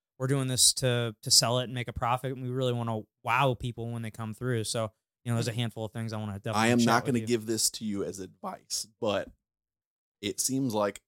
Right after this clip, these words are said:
Speaker 2: every project that I push the design kind of limits, like, I would go over budget by fifty or a hundred grand.
Speaker 1: <laughs>
Speaker 2: But then somehow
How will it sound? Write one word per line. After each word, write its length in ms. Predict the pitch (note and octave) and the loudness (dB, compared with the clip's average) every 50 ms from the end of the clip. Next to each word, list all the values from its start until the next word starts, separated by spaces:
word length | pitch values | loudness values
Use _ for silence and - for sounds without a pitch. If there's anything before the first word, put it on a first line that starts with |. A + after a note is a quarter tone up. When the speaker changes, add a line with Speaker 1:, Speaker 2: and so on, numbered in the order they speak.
| _ _ | _ _
Speaker 2:
every 380 | - B2+ C#3+ D3 C#3+ D#3 D3+ C#3 | 2 2 2 2 2 -2 -4 -4
project 920 | - - C3+ A#2+ A2 A2+ G#2+ F#2 G#2 G2+ F#2 F#2+ - _ _ - - - - _ _ _ _ _ _ _ _ _ _ _ _ _ _ _ _ | -6 -6 -4 -4 -2 -4 -4 -4 -4 -4 -4 -6 -8 _ _ -10 -10 -10 -12 _ _ _ _ _ _ _ _ _ _ _ _ _ _ _ _
that 120 | - G#2 G2+ | -4 -2 0
I 160 | G2 F2+ F#2 - _ _ - | 0 -2 -4 -6 _ _ -4
push 200 | A#2+ - - - | -4 -4 -4 -4
the 140 | - A#2+ | -4 -4
design 640 | G2+ G2+ G2+ G2 G2 G#2+ G#2 A2 G#2+ G#2 G#2 G2+ F#2+ | -4 -2 -4 -2 -2 -2 -2 -2 -4 -4 -6 -8 -8
kind 300 | - - G2+ G2+ F#2+ G2 | -8 -8 -8 -6 -6 -8
of 180 | F#2+ F#2+ _ - | -10 -12 _ -14
limits, 720 | G2 G2+ G2+ G#2+ G#2 G#2 - - - - - - - - _ _ _ _ _ _ _ _ _ _ _ _ _ _ _ _ _ | -10 -6 -2 -2 -2 -2 -2 -4 -2 0 2 2 2 0 _ _ _ _ _ _ _ _ _ _ _ _ _ _ _ _ _
like, 160 | - E2 - - | -8 -8 -8 -6
I 140 | - - A2+ | -6 -4 -4
would 200 | G#2+ A2 G#2+ G#2 | -4 -4 -6 -4
go 240 | G2 G#2+ F#2+ F#2+ - - | -2 -2 -2 -2 -2 -4
over 280 | G#2 G#2 G#2 G2+ G#2+ | -4 -4 -4 -4 -6
budget 520 | G2+ F#2+ G2 G2 G2+ G2 G2 A#2+ C3 - - _ _ _ _ _ _ | -6 -4 -4 -4 -4 -2 -2 -4 -4 -4 -6 _ _ _ _ _ _
by 200 | - F#2+ G2 G2 - _ _ | -16 -14 -14 -16 -20 _ _
fifty 320 | B2+ A2+ - _ - B2 A2 | -8 -8 -8 _ -8 -6 -4
or 100 | G2 F#2+ | -4 -4
a 40 | F#2+ | -4
hundred 360 | F#2+ A#2+ A#2 A2+ A#2+ A2 G#2+ | -4 -4 -4 -4 -4 -6 -6
grand. 640 | - G2 G2 G2 G#2+ B2+ E3+ G3+ A#3 A#3+ A3+ - - | -8 -6 -6 -2 0 0 0 0 6 8 8 8 8
Speaker 1:
<laughs> 600 | - B2 - - - - E3 - - - - - _ _ _ _ - E3 - - _ - - - - _ | 4 2 2 2 0 0 0 0 -2 -4 -4 -4 _ _ _ _ -16 -16 -16 -16 _ -6 -6 -6 2 _
Speaker 2:
But 240 | E3 E3 E3 - C#3+ | 10 10 10 10 10
then 260 | D3 F3+ G#3+ A3 A3+ | 10 10 10 10 8
somehow 840 | G#3+ - - A3+ A3+ A3+ A3+ G#3 A3+ A3+ G3+ C3 A#2 A2 A2 B2+ C#3 | 6 6 6 6 6 4 4 6 8 8 10 10 8 8 4 2 -2